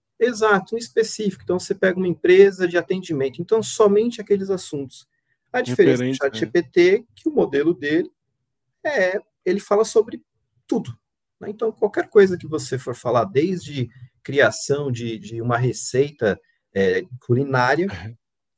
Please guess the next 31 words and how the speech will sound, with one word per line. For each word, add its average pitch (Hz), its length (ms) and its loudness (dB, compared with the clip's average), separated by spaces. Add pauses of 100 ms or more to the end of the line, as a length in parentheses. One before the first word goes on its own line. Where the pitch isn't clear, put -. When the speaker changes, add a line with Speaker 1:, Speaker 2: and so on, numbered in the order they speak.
Speaker 2:
É. 110 60 -10
Speaker 1:
até 110 240 2
mesmo 151 420 0
a 147 60 0
criação 151 640 -2
de 135 160 -10
um 139 300 -8
código, 147 600 2
de 131 100 -10
um 135 100 -6
bloco 135 360 -2
de 135 120 -16
código 131 560 -2
mesmo, 113 320 -4
pra 113 120 -4
um 113 80 -4
profissional, 110 580 -6 (320)
por 113 100 -2
exemplo, 107 220 -6
de - 80 -12
tecnologia, 123 880 -4 (260)
ou 165 200 6
um 160 160 -4
texto 147 520 -6
de 123 160 -14
vendas 135 540 -4
pra - 160 -12
um - 20 -10
profissional 117 520 -10
de 135 120 -10
marketing, 165 760 -4